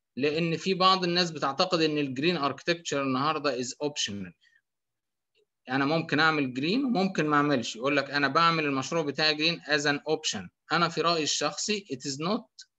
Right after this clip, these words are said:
an option anymore. الجرين architecture is a must. Otherwise، إيه هي البدائل للجرين أركتكتشر؟ هل ممكن نعمل حاجة اسمها جراي أركتكتشر؟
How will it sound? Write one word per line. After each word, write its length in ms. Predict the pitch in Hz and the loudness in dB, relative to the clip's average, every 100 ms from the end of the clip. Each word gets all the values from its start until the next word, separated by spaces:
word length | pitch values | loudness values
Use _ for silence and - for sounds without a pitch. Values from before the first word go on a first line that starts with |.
| 120 | -10
an 60 | |
option 560 | 127 160 175 - 143 139 | -6 -4 -4 -2 -4 -4
anymore. 520 | 165 165 165 151 95 _ _ _ _ _ | -4 -2 -2 -2 -4 _ _ _ _ _
الجرين 420 | 113 117 139 185 180 | -6 -2 0 0 0
architecture 800 | 147 143 - 175 175 - 196 196 - | -2 -4 -4 -4 -4 -4 -4 -4 -6
is 120 | 143 | -2
a 80 | 160 | 0
must. 540 | 170 180 - - - - _ _ _ _ - | 2 2 2 -2 -12 -20 _ _ _ _ 0
Otherwise، 840 | 180 226 202 180 151 113 113 113 - _ _ _ _ 180 | 2 4 4 4 4 0 -8 -14 -16 _ _ _ _ 0
إيه 180 | 202 | 2
هي 140 | 208 208 | 4 4
البدائل 480 | 170 165 196 185 170 | 4 4 6 4 4
للجرين 380 | 156 135 151 156 | 0 0 0 2
أركتكتشر؟ 640 | 143 - 131 - 95 - - | 0 -2 -4 -4 -12 -10 0
هل 140 | 160 | 2
ممكن 320 | 175 180 170 156 | 2 0 0 0
نعمل 300 | 170 151 131 | 0 0 -2
حاجة 240 | 156 151 | 0 0
اسمها 260 | 147 156 143 | 0 0 0
جراي 360 | 131 160 196 | 2 4 4
أركتكتشر؟ 560 | - 180 202 202 - | 0 0 -2 0 -4